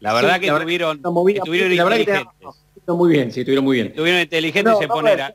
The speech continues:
Speaker 2: vos sos un tipo que decía cosas fuertes, a una mujer no le hablás igual.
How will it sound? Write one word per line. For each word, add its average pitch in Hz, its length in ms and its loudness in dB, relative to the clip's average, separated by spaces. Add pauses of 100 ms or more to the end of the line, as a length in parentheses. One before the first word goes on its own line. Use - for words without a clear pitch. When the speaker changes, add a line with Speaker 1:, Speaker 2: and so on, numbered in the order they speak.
Speaker 2:
vos 120 220 -14
sos - 340 -2
un 190 160 -4
tipo 208 260 0
que 180 120 2
decía 180 340 0
cosas 185 260 -2
fuertes, 156 340 -2
a 147 40 -2
una 165 100 -4
mujer 165 240 -4
no 196 60 0
le 160 80 2
hablás 165 340 0
igual. 113 340 -8